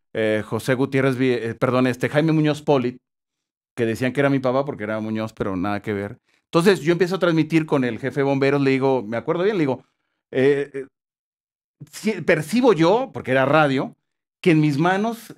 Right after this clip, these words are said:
está el, el, el que esté evaporando la gasolina, porque olía a gasolina. Entonces, dice, el jefe de bomberos dice, "Les pedimos a los familiares que por favor no encienda nada", no sé qué. Justamente se acerca otro reportero y me dice,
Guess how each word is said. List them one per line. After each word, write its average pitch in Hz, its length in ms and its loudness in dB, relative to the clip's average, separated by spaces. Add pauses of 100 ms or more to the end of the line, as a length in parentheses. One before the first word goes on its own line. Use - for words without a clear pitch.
está 165 920 -4
el, 127 880 -2
el, 123 640 -6 (100)
el 139 240 -4
que 156 100 -6
esté 156 160 -2
evaporando 165 580 0
la 165 120 -2
gasolina, 131 540 -4
porque 117 200 -10
olía 139 160 -6
a 175 40 -10
gasolina. 147 440 -12 (600)
Entonces, 226 420 2 (400)
dice, 160 460 2
el 139 40 -4
jefe 170 200 0
de 180 60 2
bomberos 170 240 2
dice, 170 300 2 (240)
"Les 147 140 2
pedimos 170 340 2
a 185 60 2
los 165 120 2
familiares 165 600 2
que 156 100 2
por 127 140 -6
favor 147 420 0
no 151 260 0
encienda 143 440 -2
nada", 165 200 -4
no 156 80 -6
sé 151 120 -10
qué. 160 200 -10 (1040)
Justamente 202 540 2
se 151 60 -4
acerca 175 220 0
otro 180 140 2
reportero 170 400 0
y 170 40 4
me 160 100 2
dice, 170 540 -4